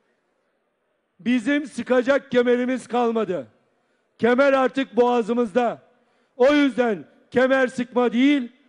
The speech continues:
kemeri gevşeteceğiz. Tüm Türkiye nefes alacak. Ama bu ülkede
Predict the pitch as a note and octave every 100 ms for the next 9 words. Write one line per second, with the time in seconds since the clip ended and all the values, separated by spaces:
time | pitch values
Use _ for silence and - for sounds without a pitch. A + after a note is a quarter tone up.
0 | _ - A#3 A#3 A#3+ G#3 G#3+ G3 G#3+ G3
1 | G#3 F#3+ - _ _ _ - E4+ E4+ B3+
2 | C4 B3 - B3 D4+ D4 B3+ - - A#3
3 | C4 C4+ C#4 A#3+ A3 F#3 F3+ - _ _
4 | _ _ _ _ _ _ C6+ _ _ -
5 | - - _ _ _ _ - B3 C#4 C4
6 | C4+ D#4 D4+ B3+ B3+ A#3 C#4 C#4+